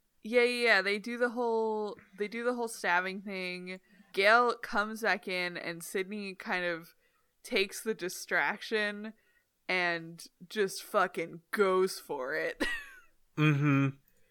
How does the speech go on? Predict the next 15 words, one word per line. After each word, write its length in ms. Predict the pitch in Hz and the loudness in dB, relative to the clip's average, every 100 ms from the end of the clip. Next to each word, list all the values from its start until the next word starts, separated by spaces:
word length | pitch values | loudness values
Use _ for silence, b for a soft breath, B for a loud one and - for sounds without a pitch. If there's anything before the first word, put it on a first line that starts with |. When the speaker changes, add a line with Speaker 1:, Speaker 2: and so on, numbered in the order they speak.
| _ | _
Speaker 1:
She 640 | - - 247 247 247 233 - - | -12 -6 -4 -2 -2 -4 -8 -8
knocks 480 | 190 190 277 - - | 2 4 4 0 -6
Billy 340 | 277 247 214 - | -2 0 -2 2
out, 280 | 165 214 - | 4 4 2
and 100 | 196 | -4
then 80 | |
she 180 | 202 247 | -4 -6
drops 480 | 214 170 151 190 - | -6 -4 -2 -2 -4
a 120 | 220 170 _ _ | -6 -6 _ _
t-, 140 | - - - | -16 -16 -14
she 180 | - 226 | -12 -8
drops 320 | 190 180 233 | 0 2 2
the 80 | 226 | 0
T 260 | 185 - 196 | -8 -8 -10
V 240 | 175 170 | -6 -4